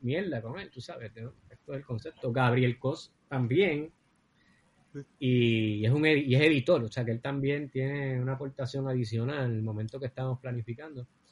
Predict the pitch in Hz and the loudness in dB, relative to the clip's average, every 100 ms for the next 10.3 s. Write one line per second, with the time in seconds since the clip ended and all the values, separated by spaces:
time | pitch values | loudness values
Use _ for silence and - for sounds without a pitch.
0 | _ - 147 165 185 _ _ _ _ 139 | _ -4 -4 -4 -8 _ _ _ _ 2
1 | 135 135 131 127 127 120 - _ _ - | 4 4 4 2 0 -2 -8 _ _ 6
2 | 165 156 156 147 151 202 202 _ - 147 | 8 8 6 6 6 4 0 _ -20 -20
3 | _ _ - 170 175 180 214 175 139 151 | _ _ -4 4 6 6 4 2 0 0
4 | 143 135 151 202 165 147 147 131 127 127 | 0 2 2 4 4 2 0 2 2 2
5 | 123 120 110 _ _ _ - 160 170 170 | 0 -4 -8 _ _ _ -2 0 2 2
6 | 175 185 196 185 135 135 151 - 160 - | 2 2 2 0 -2 -2 -2 0 -2 0
7 | 175 170 175 _ _ _ _ _ _ _ | -4 -4 -6 _ _ _ _ _ _ _
8 | _ - 135 151 175 196 202 202 196 190 | _ 0 2 2 2 4 2 4 2 4
9 | 196 202 196 226 185 - 139 139 156 185 | 2 0 2 2 0 0 0 2 2 2
10 | 185 165 | 0 -2